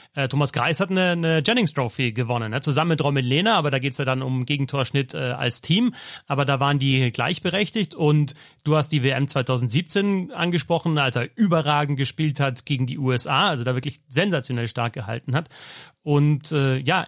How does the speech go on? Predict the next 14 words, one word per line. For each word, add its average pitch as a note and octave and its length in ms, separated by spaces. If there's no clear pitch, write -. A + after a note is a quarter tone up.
in F3+ 180
dieser D#3+ 280
Zeit C#3+ 300
einfach D3 260
auch D3+ 520
auf B2+ 260
N C3 140
H C3 160
L-Niveau C#3+ 480
ein A2+ 160
richtig D3+ 400
guter F#3 300
Torwart, D#3 440
der A2+ 360